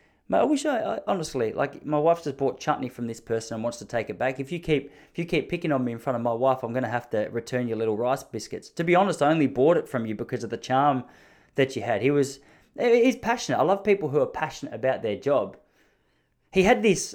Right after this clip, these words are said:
I, I don't actually know what it is. They're like rice puffs. I'd show you, but it'd be, it'd be bad, it'd be bad point in the podcast if I walked out to the kitchen now just to get a bag of rice puffs to show you, 'cause it's not that interesting, but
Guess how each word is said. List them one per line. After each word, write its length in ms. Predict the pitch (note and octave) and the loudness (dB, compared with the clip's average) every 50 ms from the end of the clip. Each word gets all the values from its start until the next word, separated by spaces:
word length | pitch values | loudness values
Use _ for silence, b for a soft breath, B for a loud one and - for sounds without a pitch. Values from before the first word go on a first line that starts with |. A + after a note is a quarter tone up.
| - | 2
I, 200 | - F3 F#3 - | 4 6 6 8
I 20 | F#3+ | 6
don't 140 | A#3 C4+ D#4 | 6 6 4
actually 240 | D#4 - - F#3+ | 4 2 0 0
know 200 | D3+ C#3 C3 C3 | 4 6 6 6
what 140 | C3 A#2+ B2 | 6 4 2
it 60 | A2 A2 | 0 -2
is. 100 | A2 C3 | 0 2
They're 100 | C#3+ F3 | 2 4
like 220 | G3 G#3+ G#3+ - | 4 2 0 0
rice 280 | C3 C3+ C3+ D3 D#3+ - | 0 2 2 2 0 -4
puffs. 300 | - - F2+ E2 - - | -8 -10 -10 -8 -4 -2
I'd 140 | B2+ A#2+ - | -2 -2 0
show 160 | - E3+ E3+ | 2 4 6
you, 160 | D#3 C3 A2 | 6 6 4
but 140 | G2 A#2+ A#2 | 2 0 -2
it'd 80 | B2 | -2
be, 220 | A#2 C3 B2+ A#2+ - | -2 -2 -2 -2 -2
it'd 160 | - B2+ A#2+ | -4 -4 -2
be 80 | - B2+ | -2 -2
bad, 420 | G#2+ C3+ C#3 C#3+ C3+ B2+ G#2+ - - - | 0 2 4 4 4 4 2 -2 -4 -6
it'd 160 | C3+ C3 A#2+ | -6 -2 -2
be 80 | D#3 | -2
bad 340 | D#3 E3 F#3+ F3+ E3 - - - _ _ _ _ - | 0 2 4 2 2 2 -4 -12 _ _ _ _ -6
point 160 | C#3 C3+ A#2+ | -4 -4 -2
in 40 | A2+ | -4
the 60 | G#2 | -6
podcast 480 | - - A#2 A2 - - G#2+ G2+ - - | -4 -4 -4 -4 -4 -4 -6 -6 -6 -6
if 80 | G#2 A2 | -4 -4
I 60 | G#2+ | -2
walked 260 | G2+ G#2+ G#2+ G#2 - | -2 -2 -2 -2 -2
out 140 | A2 G2+ - | -4 -4 -4
to 80 | - | -6
the 60 | G2+ G#2 | -8 -10
kitchen 360 | - - A#2 - - G#2+ G#2+ | -8 -8 -10 -10 -8 -6 -4
now 140 | G#2+ G2+ G2 | -4 -4 -4
just 180 | G2 A2 - | -6 -8 -10
to 60 | - | -6
get 120 | G#2+ A2 G#2 | -4 -4 -4
a 40 | G2 | -2
bag 240 | - G2+ G#2 G#2 | -2 -2 -2 -2
of 120 | G2 F#2 G2 | -2 -2 -2
rice 200 | A2 G#2+ A2 A2 | -2 -2 -4 -4
puffs 260 | - - G#2 G2 - - | -6 -6 -8 -8 -8 -10
to 60 | G2 | -14
show 160 | - - B2 | -6 -2 0
you, 100 | A2+ A2 | 0 0
'cause 160 | G#2+ B2+ B2+ | -2 -4 -4
it's 100 | D3+ C#3+ | -4 -4
not 100 | E3 F3+ F3 | -4 -2 0
that 120 | D3+ B2 | 0 2
interesting, 500 | C3+ C#3 C#3 - D#3+ - - B2+ A#2 A2 | 2 0 0 -4 -8 -6 -6 -6 -4 0
but 220 | G#2+ C3 - B | 0 0 0 B